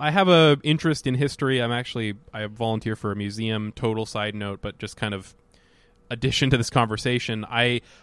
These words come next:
I see a lot of value in preserving stuff for the future. I might be like, "Oh, that thing in the background of that photo, you know, I remember when that building was there and now it isn't," or, "I remember that,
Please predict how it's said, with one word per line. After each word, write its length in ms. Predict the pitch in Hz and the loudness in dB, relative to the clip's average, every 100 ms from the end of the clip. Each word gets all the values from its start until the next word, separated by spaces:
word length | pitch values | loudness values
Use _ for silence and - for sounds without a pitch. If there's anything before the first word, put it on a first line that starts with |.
| _ | _
I 440 | 135 139 135 127 127 _ _ _ _ | 2 4 4 0 -2 _ _ _ _
see 680 | - - - 175 175 180 175 - | -10 -6 -4 -2 0 2 2 2
a 100 | 131 | 2
lot 280 | 123 127 | 4 4
of 100 | 131 | 4
value 540 | 120 113 117 123 120 117 | 2 2 4 2 0 0
in 160 | 110 | -2
preserving 680 | 113 - 113 110 113 117 113 | -6 -6 -6 0 0 0 -4
stuff 300 | - 117 110 | -4 -2 -2
for 180 | - 110 | -2 -6
the 80 | 101 | -4
future. 560 | - 117 - 123 123 - - _ - | -2 -2 0 0 -2 -4 -18 _ -4
I 100 | 127 | 0
might 260 | 131 131 | 2 2
be 100 | 131 | 0
like, 220 | 131 123 - | 0 0 0
"Oh, 260 | 170 185 143 | 4 6 6
that 220 | 135 151 | 2 -2
thing 220 | - 202 | -2 0
in 80 | 226 | 0
the 60 | 156 | 2
background 440 | 123 139 156 131 | 2 2 0 0
of 100 | 120 | 0
that 160 | 113 110 | 0 -2
photo, 580 | - 160 143 107 98 98 _ _ _ | 2 4 4 4 2 -4 _ _ _
you 100 | 147 | -2
know, 60 | 127 | 2
I 60 | 147 | 4
remember 680 | 180 180 165 160 156 147 - _ _ | 4 4 6 8 8 4 0 _ _
when 200 | 127 131 | -6 0
that 260 | 139 139 120 | 0 0 2
building 540 | 139 151 143 131 127 | 4 4 4 2 0
was 180 | 117 117 | -2 0
there 260 | 123 131 | 0 0
and 80 | 110 | 0
now 180 | 117 120 | 0 0
it 80 | 117 | 0
isn't," 340 | 120 110 104 | -2 -4 -6
or, 60 | 117 | -4
"I 20 | |
remember 380 | 113 131 131 127 | -4 -2 -2 -2
that, 260 | 123 120 117 | 0 -2 -2